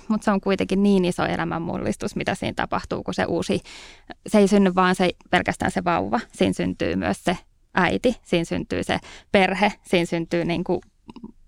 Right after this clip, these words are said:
molemmat vanhemmat, ää, siinä syntyy ehkä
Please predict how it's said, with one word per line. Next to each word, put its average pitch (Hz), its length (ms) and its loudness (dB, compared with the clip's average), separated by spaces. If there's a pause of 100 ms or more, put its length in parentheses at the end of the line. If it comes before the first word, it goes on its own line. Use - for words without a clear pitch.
molemmat 185 440 4
vanhemmat, 175 680 2 (380)
ää, 175 200 4
siinä 180 200 4
syntyy - 440 -2
ehkä - 320 0